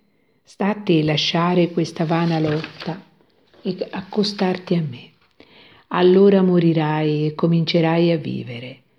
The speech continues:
Non temere, desidero solo che tu non ti inganni nell'attesa di qualcosa di altro. Le croci rimangono fino alla fine e prima morirai, prima risusciterai.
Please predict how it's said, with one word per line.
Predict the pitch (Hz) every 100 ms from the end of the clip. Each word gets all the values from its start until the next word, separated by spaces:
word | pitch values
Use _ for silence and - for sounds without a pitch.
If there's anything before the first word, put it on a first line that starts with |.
| _ _ _
Non | 226 208 202 202
temere, | 185 156 147 139 143 185 - _ _ _
desidero | 208 190 196 190 202
solo | 196 226 214 208
che | 208 202
tu | -
non | 202 196
ti | 185 185
inganni | 165 151 143 147 147 143 151 - - _
nell'attesa | 175 175 170 170 - 202 196 185 175
di | 170 170
qualcosa | 165 160 160 - 170 165 160 160
di | 156 147
altro. | 131 131 127 - - - - _ _ _ _ _ _ -
Le | 190 190
croci | 196 208 202 196 202
rimangono | 190 190 185 185 185 180
fino | 180 196 185
alla | 180
fine | 180 - 226 196 240 - _ _ _ _ _ _ _
e | 180
prima | 175 190 190 196 180 170
morirai, | 156 151 147 143 143 147 143 180 - _ _
prima | - 202 208 202 190
risusciterai. | 180 175 175 - 180 175 151 117 156 151